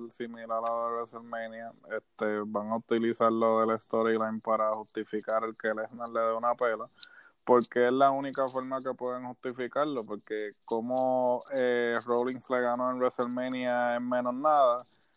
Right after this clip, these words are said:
y ahora, este, va a lucir como, como, co-, como menos oponente. So, sí, la única forma en que pueden justificar que Lesnar le, le dé una pela es diciendo que está lesionado.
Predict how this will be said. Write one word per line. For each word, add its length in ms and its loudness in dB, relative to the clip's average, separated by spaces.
y 160 0
ahora, 1080 2
este, 760 -8
va 240 -2
a 60 0
lucir 360 -4
como, 1200 -6
como, 320 -4
co-, 400 -4
como 320 -2
menos 300 0
oponente. 640 -2
So, 280 -4
sí, 200 -2
la 140 4
única 340 2
forma 240 -2
en 60 -10
que 120 0
pueden 300 0
justificar 680 -2
que 180 0
Lesnar 460 -2
le, 540 -2
le 100 -2
dé 160 0
una 220 0
pela 520 4
es 380 -2
diciendo 480 -2
que 80 -2
está 240 2
lesionado. 640 0